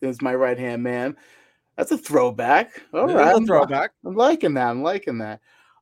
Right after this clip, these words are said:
Speaker 1: Uh, I actually thought I died this week and went to heaven because I'll tell you right now, this is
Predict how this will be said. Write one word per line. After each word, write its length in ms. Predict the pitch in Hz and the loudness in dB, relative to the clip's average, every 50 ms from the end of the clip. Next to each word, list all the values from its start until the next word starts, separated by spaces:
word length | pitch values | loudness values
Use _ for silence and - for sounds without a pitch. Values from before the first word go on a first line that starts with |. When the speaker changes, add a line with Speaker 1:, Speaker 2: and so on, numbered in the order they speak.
| _ - | _ 0
Speaker 1:
Uh, 300 | 131 135 139 - 160 180 | 2 4 6 6 6 4
I 140 | 196 - | 4 4
actually 220 | 196 - - 151 131 | 2 0 -2 -6 -4
thought 200 | - 143 127 110 | 0 0 2 2
I 80 | 104 | 0
died 320 | 107 113 131 123 123 123 113 | -2 0 0 2 2 0 -2
this 240 | 113 107 - - - | -4 -8 -10 -10 -10
week 260 | 110 110 110 107 - | -8 -8 -8 -8 -10
and 100 | 110 113 | -10 -8
went 180 | 117 117 110 | -8 -10 -10
to 100 | - 107 | -10 -10
heaven 360 | 101 120 131 131 113 113 107 104 | -6 -4 -4 -4 -4 -6 -10 -12
because 500 | 113 104 - 127 120 113 110 107 - - | -12 -12 -10 -8 -6 -6 -6 -8 -10 -8
I'll 180 | 113 131 143 | -6 -6 -4
tell 140 | - - 139 | 0 2 2
you 80 | 131 127 | 2 2
right 200 | 123 117 113 117 | 2 -2 -4 -4
now, 240 | 123 127 120 110 | -4 -4 -4 -4
this 280 | 107 117 147 151 - - | -2 0 -2 -2 0 -2
is 320 | 123 117 107 - - - | -10 -10 -10 -12 -12 -14